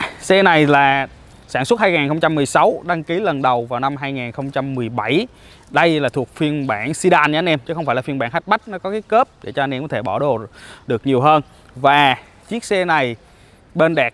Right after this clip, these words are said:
chỉ ra bán với một cái mức giá vô cùng hợp lý luôn, chỉ có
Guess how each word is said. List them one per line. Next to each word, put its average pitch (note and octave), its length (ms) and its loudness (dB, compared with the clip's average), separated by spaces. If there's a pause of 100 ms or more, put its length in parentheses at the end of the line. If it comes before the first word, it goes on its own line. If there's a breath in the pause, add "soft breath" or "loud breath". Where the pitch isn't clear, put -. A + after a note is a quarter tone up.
(160)
chỉ C3+ 200 -4
ra E3 180 2
bán D#3 280 -2
với F3+ 120 0
một D3+ 160 -6
cái D3+ 80 -4
mức F3+ 180 -6
giá E3 280 -2 (200)
vô F#3 300 4
cùng F#3+ 220 2
hợp B2+ 280 -10
lý G3+ 180 4
luôn, A#3 180 2 (380)
chỉ B2+ 100 -8
có D3 280 -2